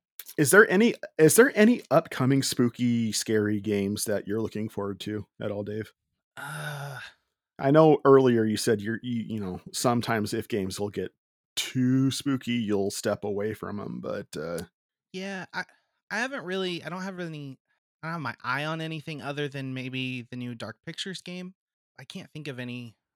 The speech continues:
Speaker 2: upcoming spooky games
Speaker 1: Hmm.
Speaker 2: or spoopy games.
Speaker 1: I, I use those words interchangeably, so if you hear
Speaker 2: Okay.
Speaker 1: me say "spoopy," I'm gonna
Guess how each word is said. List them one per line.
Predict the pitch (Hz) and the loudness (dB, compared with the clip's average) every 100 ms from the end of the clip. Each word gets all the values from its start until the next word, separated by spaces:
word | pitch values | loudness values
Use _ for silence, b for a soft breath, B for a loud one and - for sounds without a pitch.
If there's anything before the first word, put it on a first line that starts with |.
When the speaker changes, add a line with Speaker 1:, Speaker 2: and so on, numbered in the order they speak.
| _ _ | _ _
Speaker 2:
upcoming | 139 - - - 143 120 107 _ - | -12 -12 -14 -12 -10 -10 -12 _ -18
spooky | - - 104 98 | -16 -14 -14 -16
games | - _ _ - - _ _ _ _ 123 | -20 _ _ -20 -20 _ _ _ _ -6
Speaker 1:
Hmm. | 104 101 | -4 -4
Speaker 2:
or | 156 | -6
spoopy | - 147 123 104 | -8 -10 -12 -14
games. | 101 92 92 - - _ _ _ _ - | -14 -18 _ -20 -20 _ _ _ _ 4
Speaker 1:
I, | 139 151 | 6 10
I | 175 | 10
use | 185 180 147 | 10 8 8
those | 147 127 | 8 8
words | 117 113 - | 6 4 0
interchangeably, | 107 95 - 80 85 87 90 85 - | -4 -6 -6 -6 -6 -6 -4 -6 -6
so | - 98 | -8 -6
if | 101 143 | 0 2
you | |
hear | 127 127 | 4 4
Speaker 2:
Okay. | |
Speaker 1:
me | 120 | 2
say | - 127 | 2 0
"spoopy," | 107 - 117 101 101 101 - | 0 0 -2 0 -2 -4 -6
I'm | 98 101 | -6 -4
gonna | 95 90 87 | -4 -4 -6